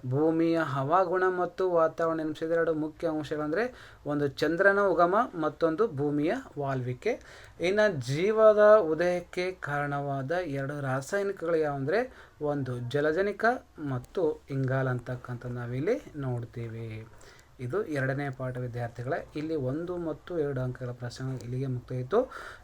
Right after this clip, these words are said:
ನಿಮ್ಮ ಒಂದು ಡಿಸ್ಕ್ರಿಪ್ ಬಾಕ್ಸ್‌ನಲ್ಲಿ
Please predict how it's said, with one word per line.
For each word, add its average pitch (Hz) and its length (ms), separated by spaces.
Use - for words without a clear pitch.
ನಿಮ್ಮ 165 200
ಒಂದು 180 720
ಡಿಸ್ಕ್ರಿಪ್ 170 460
ಬಾಕ್ಸ್‌ನಲ್ಲಿ 160 840